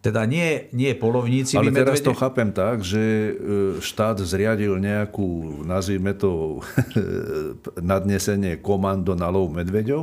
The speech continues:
Speaker 2: hej?
Speaker 1: V podstate áno.
Speaker 2: Hej?
Speaker 1: Áno.
Speaker 2: A, e, vy už s tým nemáte nič spoločné.
Speaker 1: Tak,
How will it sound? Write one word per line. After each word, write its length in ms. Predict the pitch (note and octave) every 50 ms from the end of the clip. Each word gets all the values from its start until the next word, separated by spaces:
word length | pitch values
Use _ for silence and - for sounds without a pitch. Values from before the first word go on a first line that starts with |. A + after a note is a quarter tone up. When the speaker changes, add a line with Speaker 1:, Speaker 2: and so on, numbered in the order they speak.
| D3 A2+
Speaker 2:
hej? 80 | F#2+
Speaker 1:
V 60 | G2
podstate 300 | C#3 C3+ - D3+ C3 - G#2+
áno. 260 | G2+ G2+ G2 E2+ D#2+ - - - -
Speaker 2:
Hej? 300 | - F#2+ G#2 B2+ C3 - - -
Speaker 1:
Áno. 160 | - G2 F2+ F2+
Speaker 2:
A, 100 | G2+ G#2 G#2 G2 F#2+
e, 40 | - - - G2+ G2+ G2+ F#2+ E2+ F2+
vy 120 | F2 A2+ B2+
už 140 | C3 B2+ A#2
s 80 | -
tým 140 | - A2 G2
nemáte 340 | G#2+ A#2 A#2 A#2 A2+ A2 -
nič 220 | G#2+ G#2+ A2 G#2+ -
spoločné. 640 | - - F2 D2+ C#2 - - D2 C2 B1+ - -
Speaker 1:
Tak, 300 | - D#3+ D#3+ - -